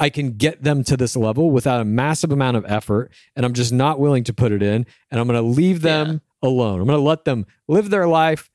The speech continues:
Speaker 1: and think that they're helping me in this conversation."
Speaker 2: I'm proud of you. <laughs>
Speaker 1: But it made me feel bad as well, 'cause I also felt like after it, I was like, "I've let this person wander back into the world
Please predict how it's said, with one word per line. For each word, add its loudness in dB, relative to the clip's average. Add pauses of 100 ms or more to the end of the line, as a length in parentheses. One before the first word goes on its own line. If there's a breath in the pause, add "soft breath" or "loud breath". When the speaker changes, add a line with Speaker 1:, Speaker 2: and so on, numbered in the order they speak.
(120)
Speaker 1:
and -2
think 0
that -4
they're 2
helping 0
me 0
in 0
this -2
conversation." -2
Speaker 2:
I'm -2
proud -2
of -6
you. -6 (140)
<laughs> -4 (520 loud breath)
Speaker 1:
But 0
it -2
made 0
me 2
feel 2
bad 0
as -2
well, 2
'cause 0
I 0
also 0
felt -2
like -2
after -2
it, 0
I 2
was 0
like, 0 (440 soft breath)
"I've 2
let 2
this -2
person 2
wander 2
back -2
into 2
the 0
world 2